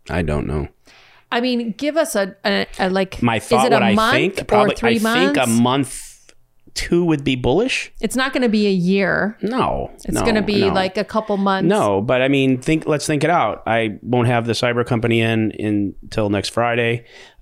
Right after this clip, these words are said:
Speaker 1: Uh, my investigator has, was just texting me now when I went to the bathroom and said, "This part of the thing is starting now." So, like, these things are gonna take time. I mean, to get out and to interview people, to interview staff,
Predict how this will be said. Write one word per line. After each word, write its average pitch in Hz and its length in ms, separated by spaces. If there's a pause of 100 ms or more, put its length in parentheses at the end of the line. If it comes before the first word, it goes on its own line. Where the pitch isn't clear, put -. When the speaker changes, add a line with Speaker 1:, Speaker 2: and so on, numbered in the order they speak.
Speaker 1:
Uh, 92 420
my 98 120
investigator 104 920
has, 104 340
was 98 200
just 101 200
texting - 300
me 101 140
now 107 500
when 95 160
I 95 60
went 95 160
to - 40
the 92 60
bathroom 120 640
and 92 580
said, 95 300
"This 98 140
part 104 180
of 104 80
the 98 80
thing 104 200
is 101 100
starting 101 320
now." 101 400 (340)
So, 113 380
like, 107 220
these 117 260
things 117 200
are 107 80
gonna 101 160
take 92 260
time. 135 360
I 101 80
mean, 98 140
to 95 80
get 101 120
out 101 300
and 87 200
to - 100
interview 107 320
people, 98 320
to 92 80
interview 95 300
staff, 104 480